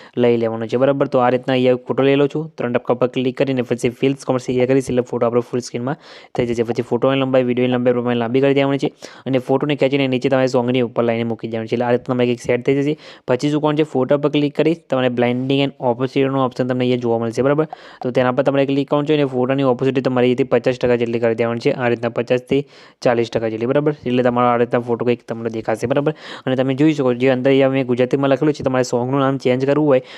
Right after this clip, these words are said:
તો તમે જોઈ શકો છો, ઉપર તમને ગ્રુપ દેખાતું હશે, તો ગ્રુપ ઉપર તમારે અહીંથી ક્લિક કરવાનું છે.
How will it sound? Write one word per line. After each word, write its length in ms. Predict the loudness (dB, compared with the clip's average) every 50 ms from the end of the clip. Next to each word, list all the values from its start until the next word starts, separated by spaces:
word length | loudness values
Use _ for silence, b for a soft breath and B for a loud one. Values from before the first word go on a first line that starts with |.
| B B B
તો 60 | -2
તમે 200 | -2 0 0 2
જોઈ 160 | 2 2 2
શકો 180 | 2 2 2 0
છો, 60 | 0
ઉપર 200 | 2 2 2 2
તમને 180 | 2 2 0 -2
ગ્રુપ 280 | 0 0 -2 -2 0
દેખાતું 420 | 0 -2 0 2 0 0 2 2 2
હશે, 140 | 2 2
તો 100 | 0 0
ગ્રુપ 240 | 2 2 2 2 2
ઉપર 220 | 0 -2 -2 -2 -2
તમારે 240 | 0 0 0 2
અહીંથી 240 | 0 0 0 -2 -2
ક્લિક 300 | -2 -2 -2 -2 -2 0
કરવાનું 240 | 0 0 0 0 -2
છે. 180 | -2 -4 -6